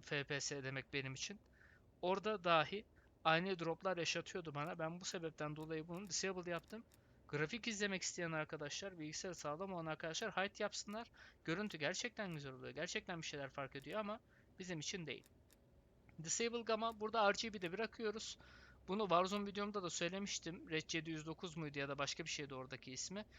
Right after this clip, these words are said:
Bu televizyon için galiba demiştim. Aynen televizyon içinmiş. Buraya da zaten en sonunda eklemişler. Şüphe kalmasın diye. R G B'de bırakıyoruz arkadaşlar. Display adaptör. Kardeşim burada direktmen ses zaten.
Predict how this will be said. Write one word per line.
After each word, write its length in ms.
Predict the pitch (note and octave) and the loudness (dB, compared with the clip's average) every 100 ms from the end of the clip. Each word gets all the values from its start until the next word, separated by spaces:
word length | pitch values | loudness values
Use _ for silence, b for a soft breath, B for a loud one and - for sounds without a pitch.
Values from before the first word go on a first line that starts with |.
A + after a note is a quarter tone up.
| B - | B -10
Bu 60 | E3+ | 0
televizyon 440 | E3 D#3 D#3 F#3 | 4 4 2 0
için 240 | D#3+ D3+ | 2 0
galiba 420 | C3 B2+ B2 B2 A#2+ | 2 2 2 0 -2
demiştim. 500 | B2 - - G#3 A3 | -6 -4 -4 -4 0
Aynen 280 | F3+ D#3+ | 2 0
televizyon 380 | F#3+ F3+ E3 E3+ | -2 -2 0 -2
içinmiş. 340 | D3+ C3+ C3 - | -2 -6 -6 -4
Buraya 220 | C#3+ C#3+ | -4 -2
da 40 | |
zaten 320 | - D3 C#3+ | -2 -2 -2
en 80 | C#3 | -4
sonunda 280 | C#3+ D3 C#3 | -2 -4 -4
eklemişler. 640 | C3+ C#3+ D#3 - C#3+ - - B B B - | -4 -4 -4 -4 -4 -8 -12 B B B -8
Şüphe 260 | - - C#3 | -8 -2 0
kalmasın 560 | C3+ C3 B2 - B2+ | 2 0 -2 -6 -8
diye. 200 | C3 F#3+ - B B B - | -6 -8 -8 B B B 4
R 120 | G#3+ G#3 | 4 6
G 140 | A3 | 0
B'de 200 | D#3+ D#3 | 0 0
bırakıyoruz 440 | G#3 G#3 A#3 G#3 | 0 -2 -2 0
arkadaşlar. 760 | G#3+ - G#3 G3 - G#3+ - - - - - - - - - - - - - - - - - - - - - - - - - - - - - - - - - - - | 0 0 -2 0 0 -2 -4 -12 -18 -20 -20 -20 -20 -20 -20 -20 -20 -20 -20 -20 -20 -20 -20 -20 -20 -20 -20 -20 -20 -20 -20 -20 -20 -20 -20 -20 -20 -20 -20 -20 -16
Display 360 | - - - D#3+ | -8 -8 -2 -2
adaptör. 440 | C#3+ A#2+ - - | 0 -4 -6 -14
Kardeşim 500 | - F3 D3+ - E3+ - - | -6 -6 -6 -10 -10 -12 -12
burada 240 | F#3 D#3+ D#3+ | -10 -6 -4
direktmen 340 | D3+ D3 D#3+ | -4 -4 -6
ses 220 | - D3+ | -6 -8
zaten. 420 | - A#2 - E3+ | -8 -10 -8 -10